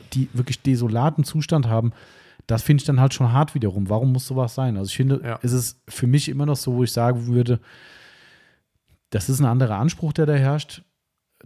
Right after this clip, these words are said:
Speaker 1: Dass ein Auto jetzt nicht makellos ist, wie wir es uns vielleicht vorstellen von einem Autohändler, alles okay, kann man, kann und muss man wohl
Speaker 2: Mhm.
Speaker 1: akzeptieren, aber diese Lücke zwischen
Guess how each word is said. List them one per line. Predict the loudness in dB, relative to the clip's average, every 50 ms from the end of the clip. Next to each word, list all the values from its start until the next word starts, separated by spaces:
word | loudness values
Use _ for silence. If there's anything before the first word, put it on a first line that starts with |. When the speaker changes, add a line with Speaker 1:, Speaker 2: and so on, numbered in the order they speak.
| -6 -4
Speaker 1:
Dass | -2 -2 0
ein | -2
Auto | -2 0 0 2 2
jetzt | 2 2 2
nicht | 2 0 0 0 -4
makellos | -2 0 0 0 0 2 2 2 2 0
ist, | -2 -4 -2 -2
wie | -2 0
wir | 0 0 0
es | 0 0
uns | -4 -6 -4
vielleicht | -4 -2 -2 -2 -2
vorstellen | -2 -2 0 0 0 0 -2 0 0 0 -2
von | -2 -4 -4
einem | -4
Autohändler, | -4 -6 -4 -2 2 2 2 2 0 -2 -4 -4 -6 _ _ _ -8
alles | -4 -4 -2 -4 -4
okay, | -8 -8 -2 0 2 2 2 0 -2 -6 -8
kann | -4 -2 0
man, | 2 2 0 -2 -4 _ _ _ _ _ _ _ _ -6 -4 -4 -4 -6
kann | -4 0 2 4 4 6
und | 6
muss | 4 4 4 2
man | 0 0 0 2
wohl | 0 0
Speaker 2:
Mhm. | -2
Speaker 1:
akzeptieren, | -4 -4 -4 -4 -4 -2 0 2 4 4 4 2 -2 _ _ _ _ _ _ _ -2
aber | 0 2 4 4 2 2 0 -4 _ -4
diese | -4 -2 -2 0
Lücke | 0 0 0 0 -2 -4
zwischen | -2 0 0 0 2 2 0 0